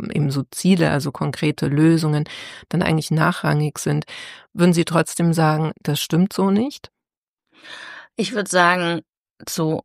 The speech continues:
Speaker 2: neunzig Prozent oder sogar vielleicht mehr stimmt es nicht. Und das ist das, was ich meinte, es wird dem halt nicht gerecht. Also es, also es wird dem Bild, was die Menschen haben, vielleicht gerecht oder es füttert dieses Bild weiterhin. Aber man hat ja gerade bei dieser Entscheidung auch gesehen,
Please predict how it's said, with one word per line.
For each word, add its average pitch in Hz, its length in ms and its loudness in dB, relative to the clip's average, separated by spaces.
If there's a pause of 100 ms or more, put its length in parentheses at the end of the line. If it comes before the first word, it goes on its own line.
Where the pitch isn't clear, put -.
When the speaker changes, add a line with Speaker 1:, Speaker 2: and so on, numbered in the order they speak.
Speaker 2:
neunzig 165 420 2
Prozent 147 500 0
oder 143 160 2
sogar 143 280 -4
vielleicht 135 320 -4
mehr 139 160 0
stimmt 131 280 -6
es 123 160 -6
nicht. 120 300 -8 (120)
Und 143 180 0
das 151 180 4
ist 165 160 -2
das, 165 220 2
was 151 260 -2
ich 160 60 -4
meinte, 156 380 2
es 143 140 -4
wird 156 140 -2
dem 151 140 -2
halt 139 140 -4
nicht 151 200 -6
gerecht. 139 380 -4
Also 156 120 4
es, 156 200 2
also 160 160 4
es 165 100 -2
wird 202 220 2
dem 175 160 0
Bild, 214 380 4 (300)
was 175 120 -2
die 185 80 -2
Menschen 165 340 -2
haben, 196 260 2
vielleicht 202 280 -4
gerecht 175 340 -2
oder 156 220 -2
es - 200 -6 (460)
füttert - 460 0
dieses 214 280 -2
Bild 208 280 0
weiterhin. 202 560 -2 (440)
Aber 180 280 4
man 180 240 0
hat 185 140 0
ja 202 100 0
gerade 180 280 0
bei 175 120 0
dieser 180 240 0
Entscheidung 175 560 0
auch 147 180 -2
gesehen, 214 460 0